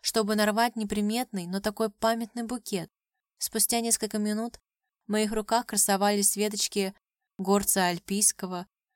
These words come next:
луговой руты, иван-чая и ещё нескольких травок,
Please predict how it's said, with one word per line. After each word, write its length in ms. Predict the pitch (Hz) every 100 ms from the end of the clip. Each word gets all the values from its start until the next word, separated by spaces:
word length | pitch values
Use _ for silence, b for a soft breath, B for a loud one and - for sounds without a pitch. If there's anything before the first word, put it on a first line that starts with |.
| _
луговой 480 | 196 190 196 190 196
руты, 500 | 180 180 202 - 185 - _ _ _ -
иван-чая 720 | 190 190 185 - 185 196 185
и 80 | 170
ещё 300 | 175 214 226
нескольких 580 | 220 196 196 - 185
травок, 420 | - 190 202 226